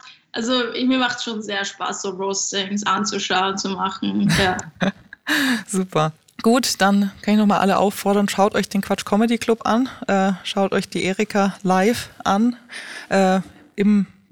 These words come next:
Speaker 2: ja, wenn wir irgendwann mal wieder Bühnenprogramm haben und Corona es zulässt.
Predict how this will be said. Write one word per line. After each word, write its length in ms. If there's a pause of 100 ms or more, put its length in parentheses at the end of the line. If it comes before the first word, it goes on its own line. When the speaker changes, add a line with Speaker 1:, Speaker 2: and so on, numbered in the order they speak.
(220)
Speaker 2:
ja, 240
wenn 220
wir 80
irgendwann 320
mal 100
wieder 160
Bühnenprogramm 720
haben 360
und 320
Corona 420
es 120
zulässt. 460